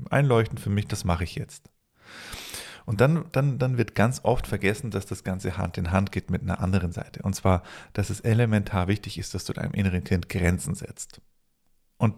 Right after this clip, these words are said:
spür mal rein, wie sich das jetzt in dir anfühlt, wenn ich das jetzt so sage, hey, setz deinem inneren Kind Grenzen.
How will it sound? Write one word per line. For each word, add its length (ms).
spür 200
mal 160
rein, 180
wie 60
sich 140
das 160
jetzt 200
in 140
dir 180
anfühlt, 480
wenn 140
ich 80
das 180
jetzt 200
so 100
sage, 340
hey, 140
setz 280
deinem 300
inneren 320
Kind 240
Grenzen. 520